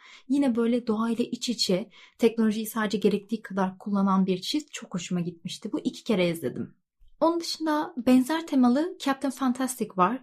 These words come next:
Çok seviyorum ben bu filmi. Instagram'da da paylaşmıştım zaten.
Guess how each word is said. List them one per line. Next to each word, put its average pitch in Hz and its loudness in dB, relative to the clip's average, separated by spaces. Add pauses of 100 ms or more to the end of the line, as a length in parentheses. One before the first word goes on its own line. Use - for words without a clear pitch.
Çok 269 -6
seviyorum 190 2
ben 185 4
bu 190 -2
filmi. 190 0
Instagram'da 220 2
da 220 -4
paylaşmıştım 202 -2
zaten. 180 -2